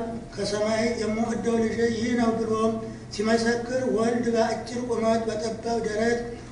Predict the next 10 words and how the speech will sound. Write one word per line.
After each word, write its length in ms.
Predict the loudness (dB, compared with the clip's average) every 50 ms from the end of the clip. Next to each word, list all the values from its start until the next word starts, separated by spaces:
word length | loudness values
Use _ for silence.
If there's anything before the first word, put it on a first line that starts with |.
| -12
ተወስኖ 480 | -6 -2 0 0 0 0 0 -2 -2 0 0
በሰ-፣ 240 | 0 0 0 0 0 -2 -4 -4 -6 -8 -10 -8
በፈለገ 460 | -6 -4 -2 0 2 2 2 2 4 4
ዮርዳኖስ 600 | 4 4 4 2 2 2 2 2 2 2 2 0 0
በእደ 260 | 0 0 2 2 2 2
ዮሐንስ 380 | 2 2 2 2 2 2 0 0
ሲጠመቅ፣ 560 | -2 -4 -6 -4 -4 -4 -2 0 0 0 0 -2 -4 -6 -8 -12 -12 -12 -6
መንፈስ 340 | -2 -2 0 2 2 0 0 0
ቅዱስ 320 | -2 -4 -2 -2 -2 -2 0
በአምሳለ 560 | 0 0 2 4 4 2 2 2 2 2 2